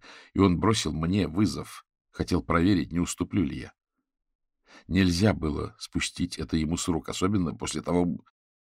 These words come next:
Он замолчал. «Ну-ну, говори, особенно после чего?»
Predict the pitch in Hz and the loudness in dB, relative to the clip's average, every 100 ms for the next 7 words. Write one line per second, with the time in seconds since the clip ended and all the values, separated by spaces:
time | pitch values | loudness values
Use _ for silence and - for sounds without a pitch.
0 | _ - 82 82 76 - - - _ _ | _ -12 -10 -10 -10 -10 -12 -14 _ _
1 | _ _ _ _ 95 87 95 107 101 78 | _ _ _ _ -4 -2 -2 -2 -2 -4
2 | 82 - _ - - 90 87 87 87 - | -8 -12 _ -10 -6 -4 -4 -4 -6 -6
3 | - 69 92 | -8 -6 -10